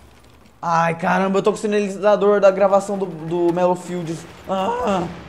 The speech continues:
vamos tacar então o sin-, sinalizador se atrapalhar. É, ui, nossa, não. Bem, galera, mas é isso. Como você viu, nosso time vai perder, não tem mais jeito, né? Seiscentos tickets de diferença. <laughs>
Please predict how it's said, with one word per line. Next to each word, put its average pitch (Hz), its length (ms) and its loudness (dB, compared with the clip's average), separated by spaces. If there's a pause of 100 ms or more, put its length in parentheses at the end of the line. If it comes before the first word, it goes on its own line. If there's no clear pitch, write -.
(160)
vamos 208 240 -4
tacar 220 240 -2
então 214 160 0
o - 20 -4
sin-, 214 360 -6
sinalizador 185 680 -2
se 165 100 -6
atrapalhar. 151 480 -4 (560)
É, 147 460 -2 (160)
ui, 330 300 2 (320)
nossa, 190 500 -4
não. 185 320 -2 (1000)
Bem, 285 140 2
galera, 247 280 2
mas 285 260 -2
é 202 60 2
isso. 143 240 -6 (180)
Como 208 180 -4
você 180 220 -6
viu, 185 180 -4
nosso 170 200 -8
time 185 180 -8
vai 160 160 -2
perder, 160 520 -4
não 156 160 -6
tem 165 220 -8
mais 156 300 -8
jeito, 160 320 -8
né? 156 120 -8
Seiscentos 165 460 -12
tickets 156 440 -12
de 135 100 -14
diferença. 143 680 -10
<laughs> - 80 -20